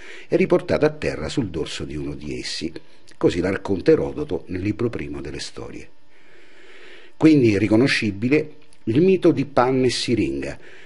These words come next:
una ninfa seguace di Artemide che per sfuggire alle pesanti avance del dio venne trasformata in un fascio di canne palustri che, agitate dal vento, produssero un suono talmente armonioso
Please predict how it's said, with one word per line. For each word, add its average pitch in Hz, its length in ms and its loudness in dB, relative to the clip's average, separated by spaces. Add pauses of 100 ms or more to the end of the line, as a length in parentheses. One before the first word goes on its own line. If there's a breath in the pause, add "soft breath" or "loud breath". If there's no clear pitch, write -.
(100)
una 95 160 0
ninfa 120 400 4
seguace 95 460 0
di 98 100 0
Artemide 87 720 -2
che - 120 -6
per - 160 0
sfuggire 117 380 2
alle 101 100 2
pesanti 101 440 -2
avance 87 440 -4
del 73 160 -6
dio 73 420 -6 (400 loud breath)
venne 156 360 6
trasformata 120 680 0
in 113 80 0
un 123 80 0
fascio 90 400 -2
di 76 100 -6
canne 80 360 -4
palustri - 600 -8 (160)
che, 73 120 -8
agitate 69 440 0
dal 90 180 0
vento, 76 500 -4 (340 loud breath)
produssero 90 560 2
un 82 80 -6
suono 98 300 -2
talmente 87 440 2
armonioso 85 720 -4